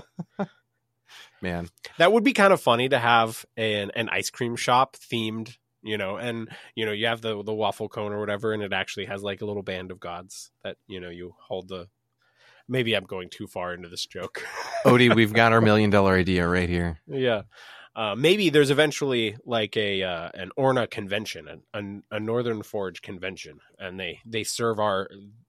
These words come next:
Speaker 2: they serve the, the ice cream. Which N P C would serve the ice cream?
Speaker 1: Ooh.
Speaker 2: Would it be Carl? I think it would be Carl. Carl would serve ice cream.
Speaker 1: That fool? Yeah, I could see
Speaker 2: Yeah.
Speaker 1: you being Carl. Um,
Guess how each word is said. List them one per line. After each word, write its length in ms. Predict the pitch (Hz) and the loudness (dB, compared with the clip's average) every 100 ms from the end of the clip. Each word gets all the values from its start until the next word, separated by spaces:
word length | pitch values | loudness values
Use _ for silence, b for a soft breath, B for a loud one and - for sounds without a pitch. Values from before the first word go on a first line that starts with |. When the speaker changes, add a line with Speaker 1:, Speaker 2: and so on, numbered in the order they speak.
| _ | _
Speaker 2:
they 120 | 120 110 | -8 -6
serve 320 | - 107 95 | -6 -6 -6
the, 200 | 98 90 | -10 -10
the 140 | 87 | -12
ice 220 | 85 92 | -12 -12
cream. 280 | - 90 85 _ B B B B B B B B | -12 -16 -18 _ B B B B B B B B
Which 200 | 185 285 | 0 2
N 120 | 269 | 0
P 140 | 269 | -2
C 180 | 277 220 | -2 0
would 180 | 214 160 | 0 0
serve 320 | - 160 156 | 2 2 4
the 60 | 139 | 4
ice 220 | 127 139 | 4 0
cream? 320 | - 87 107 b b b b _ | -6 -12 -14 b b b b _
Speaker 1:
Ooh. 580 | 107 113 104 90 85 78 - _ _ _ - - - | -2 0 0 0 -4 -8 -16 _ _ _ -20 -20 -4
Speaker 2:
Would 100 | 139 | -2
it 40 | |
be 100 | 139 | -2
Carl? 460 | 131 120 110 113 120 - 107 _ | 0 2 2 0 -6 -16 -20 _
I 120 | 127 | -2
think 220 | 110 117 98 | 0 -2 -6
it 40 | |
would 100 | 90 | -10
be 120 | 85 | -12
Carl. 420 | - 78 76 92 _ | -16 -16 -16 -20 _
Carl 360 | - 135 127 107 | 2 4 6 2
would 140 | 98 | -4
serve 180 | - 82 | -8 -10
ice 180 | 69 - | -12 -16
cream. 280 | - - - _ _ _ | -18 -20 -20 _ _ _
Speaker 1:
That 220 | 120 147 | -2 -2
fool? 460 | - 180 185 180 - _ _ _ _ _ - | 0 -2 0 -2 -6 _ _ _ _ _ 2
Yeah, 260 | 202 233 | 6 6
I 120 | 214 190 | 4 0
could 120 | 190 | 2
see 80 | 190 | 2
Speaker 2:
Yeah. 100 | 160 | 4
Speaker 1:
you 40 | |
being 200 | 151 143 | 4 4
Carl. 500 | - 127 135 135 135 | 4 6 6 4 2
Um, 480 | 127 135 131 113 101 | 2 4 4 2 -4